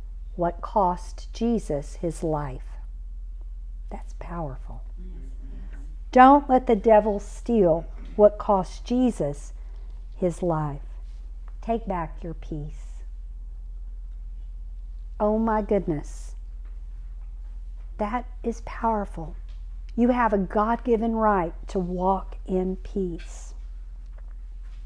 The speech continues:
in any situation you face. If you want a copy of that, you can text me and I'll give it to you.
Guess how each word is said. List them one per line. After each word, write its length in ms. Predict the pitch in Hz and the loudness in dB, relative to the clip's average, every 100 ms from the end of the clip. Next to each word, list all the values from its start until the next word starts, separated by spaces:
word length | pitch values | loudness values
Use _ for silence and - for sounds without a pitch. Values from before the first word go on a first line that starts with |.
| - - - - - - - - - - - - | -10 -10 -10 -12 -12 -12 -12 -12 -12 -12 -12 0
in 160 | 196 185 | 4 6
any 220 | 185 175 | 4 2
situation 880 | - 170 - 170 165 - 180 170 165 | -2 -6 -4 -2 -2 -4 -6 -2 -2
you 60 | |
face. 600 | 165 165 156 156 - - - - - - - - - - - - - - - - - - - - - - - - - - - - - - - - | -2 -4 -4 -4 -8 -12 -12 -12 -14 -14 -14 -14 -14 -14 -16 -16 -14 -14 -14 -14 -14 -14 -12 -12 -14 -14 -14 -14 -16 -14 -14 -14 -14 -12 -12 -8
If 60 | 208 | -2
you 80 | |
want 160 | 190 185 | 2 2
a 40 | |
copy 420 | 180 - 185 202 180 | 0 2 4 6 4
of 60 | |
that, 240 | 185 170 175 | 4 2 0
you 120 | 180 | -2
can 220 | - 170 | 0 -2
text 420 | - 165 156 - | -2 -4 -4 -2
me 160 | 165 156 | 0 2
and 100 | 156 | 2
I'll 140 | 156 | 0
give 240 | 156 160 160 | 0 0 -2
it 140 | - - - - - - - | -6 -8 -10 -10 -10 -12 -12
to 140 | - 160 | -6 -4
you. 300 | 151 151 | -2 -4